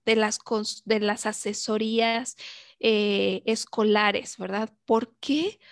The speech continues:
un niño puede requerir una asesoría, eh, eh, de algún tema en específico que necesite reforzar de, de la clase, ¿no? ¿Y por qué un niño tan chiquito también, verdad? O sea, ¿por qué a nivel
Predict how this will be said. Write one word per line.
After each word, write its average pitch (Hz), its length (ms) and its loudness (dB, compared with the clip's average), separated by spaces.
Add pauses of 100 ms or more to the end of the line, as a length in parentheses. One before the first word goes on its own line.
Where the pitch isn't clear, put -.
(320)
un 262 380 -2
niño 269 480 -4 (1300)
puede 269 320 4
requerir 220 580 -2 (140)
una 233 260 0
asesoría, 214 1080 -2 (260)
eh, 220 200 0
eh, 196 480 -4
de 202 240 0
algún 214 360 -2
tema 233 220 -2
en 240 100 -4
específico 220 880 -6 (500)
que 220 120 4
necesite 220 540 0
reforzar 202 680 -2 (340)
de, 202 640 2 (120)
de 202 120 0
la 190 160 -4
clase, - 460 -2
¿no? 233 200 -6 (440)
¿Y - 320 0
por 247 220 6
qué 269 300 6
un 269 140 0
niño 269 260 -4
tan 220 240 0
chiquito 226 420 -4
también, 214 420 -2
verdad? 208 260 0
O 202 60 -2
sea, 202 220 -2
¿por - 120 -6
qué 226 100 -2
a - 40 2
nivel 240 340 -2